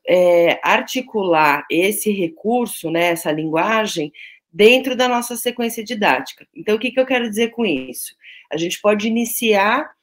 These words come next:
uma sequência didática com, com um vídeo sobre, né, com qualquer vídeo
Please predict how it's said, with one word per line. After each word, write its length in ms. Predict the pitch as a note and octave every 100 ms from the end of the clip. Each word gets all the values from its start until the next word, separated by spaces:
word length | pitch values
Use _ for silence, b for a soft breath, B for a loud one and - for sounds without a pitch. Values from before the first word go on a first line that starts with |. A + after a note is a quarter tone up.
| _
uma 220 | - G3+ G3
sequência 540 | G3 G3 F#3+ F3+ F3
didática 840 | D#3+ D3 F3+ A#3+ A#3+ - E3 F3
com, 680 | E3 A3 A3 A#3 A#3+ A#3 G3+ -
com 260 | - A3+ A#3+
um 40 |
vídeo 360 | G#3 A#3+ A3 B3
sobre, 480 | - A#3 A#3 G#3+ -
né, 240 | G3 G#3 A3+
com 260 | - A3+ G#3+
qualquer 420 | A#3+ B3 C#4+ C4+
vídeo 460 | A#3 A#3 G#3 C4+